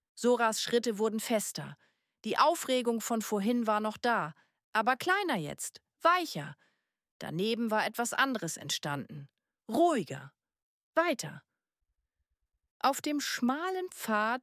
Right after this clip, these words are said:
balancierte sie und ließ sich von ihm tragen. Am Ende des Weges stand eine einzige Laterne auf einem runden Stein. Sora legte ihren warmen Stein darunter.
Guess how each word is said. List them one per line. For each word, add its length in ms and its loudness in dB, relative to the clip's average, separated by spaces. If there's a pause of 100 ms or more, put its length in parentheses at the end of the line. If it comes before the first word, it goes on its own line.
balancierte 760 -2
sie 260 -4
und 160 -4
ließ 220 -2
sich 160 -6
von 180 -6
ihm 180 -4
tragen. 560 -10 (920)
Am 180 0
Ende 300 2
des 260 -4
Weges 440 -2
stand 360 -2
eine 240 -2 (120)
einzige 520 0
Laterne 720 -2
auf 140 -6
einem 260 -2
runden 380 -4
Stein. 480 -6 (1160)
Sora 500 2
legte 320 -2
ihren 340 -2
warmen 420 0
Stein 400 -4
darunter. 600 -8